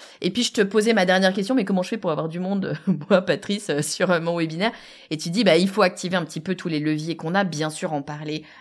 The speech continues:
à ses prospects chauds, aux gens a-, avec qui on travaille, en parler finalement à toutes les personnes avec qui on peut être amené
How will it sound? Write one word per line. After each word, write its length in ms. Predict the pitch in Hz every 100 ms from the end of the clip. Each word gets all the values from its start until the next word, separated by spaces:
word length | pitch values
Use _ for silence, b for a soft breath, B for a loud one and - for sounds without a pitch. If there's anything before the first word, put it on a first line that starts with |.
| -
à 100 | 151
ses 160 | 151
prospects 380 | 151 156 151 156
chauds, 200 | 151 349
aux 100 | 214
gens 220 | 180 175
a-, 60 | 151 143
avec 220 | 147 143
qui 120 | -
on 100 | 143
travaille, 340 | 143 180 226 262 B B
en 120 | 165
parler 260 | 160 175 185
finalement 440 | 190 170 165 185
à 80 | 160
toutes 240 | 190 247
les 80 | 196
personnes 440 | 175 170 - 185 175 B B
avec 240 | 147 160
qui 120 | 156 190
on 120 | 165
peut 180 | 156 202
être 220 | 175 -
amené 320 | 160 165 170